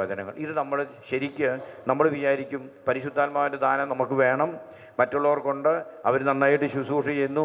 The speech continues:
അല്ലെങ്കിൽ ജീവിക്കുന്നു, ആ ക-, കുടുംബം നല്ല രീതിയിൽ പോകുന്നു, അതുകൊണ്ട് അവർ പരിശുദ്ധാത്മാവ് അവരെ നയിക്കുന്നുണ്ട്, ഞങ്ങൾക്കും ഇതുപോലെ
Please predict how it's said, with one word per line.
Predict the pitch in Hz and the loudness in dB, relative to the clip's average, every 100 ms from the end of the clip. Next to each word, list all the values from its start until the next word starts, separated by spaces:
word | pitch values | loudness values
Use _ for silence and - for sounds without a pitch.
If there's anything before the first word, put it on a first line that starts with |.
| 151 123 | 0 -2
അല്ലെങ്കിൽ | 131 139 123 | 0 0 2
ജീവിക്കുന്നു, | 135 139 143 147 147 139 127 | 4 4 2 0 0 0 0
ആ | 135 | 2
ക-, | 120 151 131 | 2 2 4
കുടുംബം | 143 151 143 131 | 4 6 2 2
നല്ല | 147 151 | 0 0
രീതിയിൽ | 151 147 135 | -2 -4 -2
പോകുന്നു, | 135 135 156 170 - - - - 127 | 0 2 0 -2 -8 -18 -20 0 2
അതുകൊണ്ട് | 156 151 143 151 165 151 - - | 4 2 4 4 4 -4 -14 -4
അവർ | 127 143 151 147 147 151 - - 127 | -2 0 2 2 0 -4 -12 -2 0
പരിശുദ്ധാത്മാവ് | 139 165 160 156 160 156 | 2 2 4 2 2 0
അവരെ | 147 135 | 0 -2
നയിക്കുന്നുണ്ട്, | 135 143 170 143 139 147 147 | -6 -4 -4 -4 0 0 2
ഞങ്ങൾക്കും | 147 175 180 185 180 185 202 220 - - 135 | 2 4 4 4 4 2 2 -8 -14 -6 -2
ഇതുപോലെ | 135 135 139 | 4 6 6